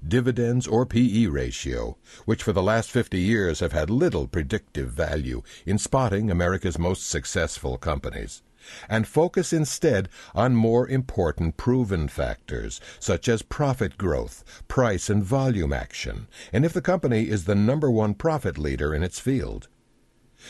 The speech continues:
You don't subscribe to a bunch of market newsletters or advisory services, and you don't let yourself be influenced by recommendations from analysts who,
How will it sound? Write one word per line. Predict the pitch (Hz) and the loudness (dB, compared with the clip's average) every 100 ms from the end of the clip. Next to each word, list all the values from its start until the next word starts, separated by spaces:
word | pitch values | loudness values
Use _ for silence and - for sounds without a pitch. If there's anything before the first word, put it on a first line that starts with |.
| - | -6
You | 113 117 | 2 2
don't | 98 151 185 127 - _ | 4 2 2 -2 -8 _
subscribe | - 113 - - 104 76 64 92 | -6 -4 -2 0 2 2 -2 -2
to | 92 | 0
a | |
bunch | 104 95 | 2 0
of | 78 | 0
market | 85 104 101 80 71 | 2 2 2 -2 -2
newsletters | 85 104 117 87 73 62 60 60 | 2 4 4 2 -2 -2 -4 -6
or | 76 85 | -2 -2
advisory | 82 90 104 110 82 71 60 | 2 2 2 2 0 -4 -4
services, | - 60 - - - 50 - - - | -6 -6 -8 -10 -10 -12 -14 -16 -2
and | 104 107 | 2 4
you | 98 | 2
don't | 80 139 190 190 | 2 2 2 0
let | 147 131 | -2 0
yourself | 120 127 120 - | 0 2 2 2
be | 113 113 | 0 2
influenced | 156 156 104 76 73 - - - - | 0 0 0 0 -2 -6 -12 -16 -2
by | 95 | 0
recommendations | 85 92 131 160 147 107 113 - 120 110 | 2 2 2 2 2 2 0 0 0 0
from | 104 92 | -2 0
analysts | 107 127 78 62 - - - - - | 0 2 0 -2 -6 -12 -16 -18 -2
who, | 113 110 | 2 2